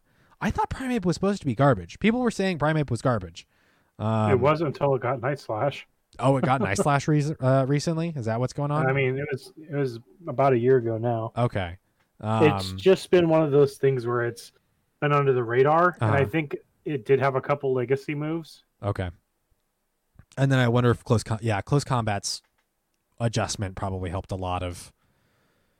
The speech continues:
Speaker 1: fighters. So Primeape and Hariyama and Hitmontop all running close combat, so that makes sense. So, although stat-wise, I don't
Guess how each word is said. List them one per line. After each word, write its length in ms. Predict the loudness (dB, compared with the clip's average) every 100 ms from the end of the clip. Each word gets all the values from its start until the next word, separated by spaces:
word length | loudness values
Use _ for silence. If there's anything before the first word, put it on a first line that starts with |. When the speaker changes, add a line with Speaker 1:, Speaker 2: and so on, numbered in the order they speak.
| _
Speaker 1:
fighters. 440 | -4 -2 -2 -4 -4
So 120 | -4
Primeape 420 | 0 0 0 0
and 180 | -2 -2
Hariyama 640 | -2 -2 -4 -4 -4 -6 -8 _
and 160 | -8 -6
Hitmontop 540 | -4 -4 -4 -4 -4
all 120 | -2 -4
running 240 | -4 -6
close 180 | -8 -8
combat, 420 | -8 -8 -8 -10 _
so 440 | -8 -4 -2 -4 -8 _ _ -8
that 100 | -6
makes 180 | -6 -8
sense. 380 | -8 -10 -16 _ _ _ _ _ _ _ _ _ _ _ _
So, 460 | -6 -4 -2 -4 -8 _ _ _ _ _ _ _ _ _ -4
although 180 | 0 0
stat-wise, 540 | -2 -6 -6 -6 -6
I 80 | -6
don't 180 | -8